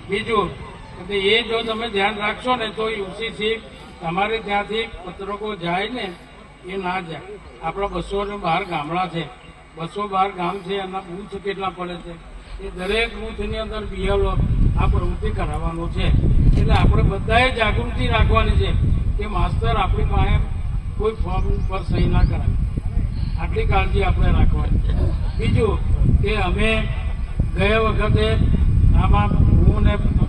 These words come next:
રંજનભાઈ બંને લોકો કલેક્ટર ઓફિસમાં મિટિંગમાં ગયા હતા.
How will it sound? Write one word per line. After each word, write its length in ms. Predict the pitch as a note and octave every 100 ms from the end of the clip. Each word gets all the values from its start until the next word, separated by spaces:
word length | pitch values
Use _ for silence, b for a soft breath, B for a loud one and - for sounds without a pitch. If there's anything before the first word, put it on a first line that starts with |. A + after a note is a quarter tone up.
| - - E3+
રંજનભાઈ 460 | E3+ G3 G3+ G#3
બંને 280 | F3+ E3 G3+
લોકો 420 | A3+ G3 - - - - - - - -
કલેક્ટર 360 | - - - G3+
ઓફિસમાં 500 | G3+ - F#3+ G#3 -
મિટિંગમાં 500 | - - - C4+ C4+
ગયા 200 | - -
હતા. 240 | -